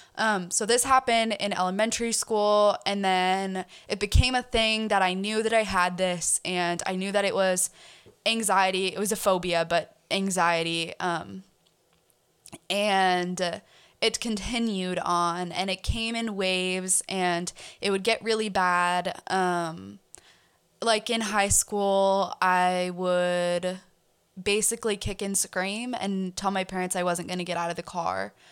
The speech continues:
as a upper teenager, like,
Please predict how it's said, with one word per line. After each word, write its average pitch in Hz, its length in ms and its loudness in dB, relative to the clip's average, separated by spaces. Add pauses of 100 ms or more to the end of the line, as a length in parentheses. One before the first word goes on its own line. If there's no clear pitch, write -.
(220)
as 202 480 4 (420)
a 196 360 0 (340)
upper 208 300 2
teenager, 180 880 -6
like, 185 320 0